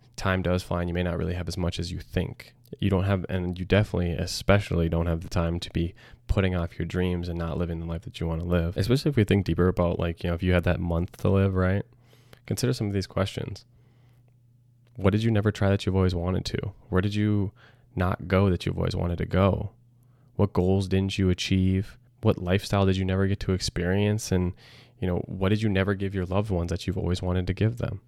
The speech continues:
But here's something else to consider, is consider your life for a second. You know, think in retrospect, "Okay,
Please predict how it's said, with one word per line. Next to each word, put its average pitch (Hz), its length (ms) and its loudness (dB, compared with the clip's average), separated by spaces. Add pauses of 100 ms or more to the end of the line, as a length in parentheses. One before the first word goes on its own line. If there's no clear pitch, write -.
But - 80 4
here's 95 160 4
something 95 220 0
else 87 160 -2
to - 120 -4
consider, - 440 -4 (100)
is 95 480 2 (420)
consider 117 360 2
your 98 260 4
life 90 220 0
for - 80 -4
a - 20 2
second. 90 320 -4
You - 80 -4
know, 90 100 -2
think 104 180 -2
in 95 80 -2
retrospect, 92 500 -6
"Okay, 92 320 -6